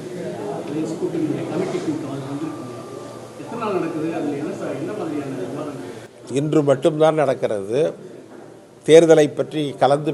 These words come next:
Speaker 2: பேசுவதற்காக வழிகாட்டும் குழுவை நியமித்திருக்கிறார்கள். முகுல் வாஷ்னிக் அவர்கள்தான் வழிகாட்டு குழுவினுடைய தலைவர். இன்றைக்கு அவரோடு விவாதிப்போம். எவ்வளவு தொகுதிகள்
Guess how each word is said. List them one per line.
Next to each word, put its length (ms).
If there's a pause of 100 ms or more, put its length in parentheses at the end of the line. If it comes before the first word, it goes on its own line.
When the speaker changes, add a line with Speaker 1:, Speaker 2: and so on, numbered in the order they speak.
Speaker 2:
பேசுவதற்காக 880
வழிகாட்டும் 640
குழுவை 260 (100)
நியமித்திருக்கிறார்கள். 1000 (1040)
முகுல் 280
வாஷ்னிக் 440
அவர்கள்தான் 560
வழிகாட்டு 560
குழுவினுடைய 520 (160)
தலைவர். 460 (1080)
இன்றைக்கு 300 (100)
அவரோடு 340 (100)
விவாதிப்போம். 800 (880)
எவ்வளவு 300 (160)
தொகுதிகள் 600